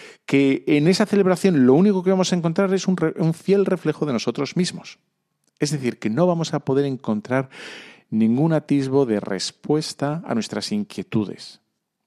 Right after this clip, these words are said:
a nuestros anhelos, a nuestros miedos, eh, a nuestros desazones, ¿no? ¿Y por qué? Porque, porque es un, una hija de nosotros mismos. Es una, es una criatura, es un pequeño Frankenstein.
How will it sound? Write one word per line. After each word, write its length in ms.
a 60
nuestros 400
anhelos, 440
a 40
nuestros 380
miedos, 560
eh, 260
a 120
nuestros 400
desazones, 840
¿no? 180
¿Y 460
por 200
qué? 200
Porque, 680
porque 280
es 260
un, 320
una 320
hija 420
de 100
nosotros 480
mismos. 540
Es 420
una, 240
es 220
una 100
criatura, 640
es 100
un 80
pequeño 280
Frankenstein. 1120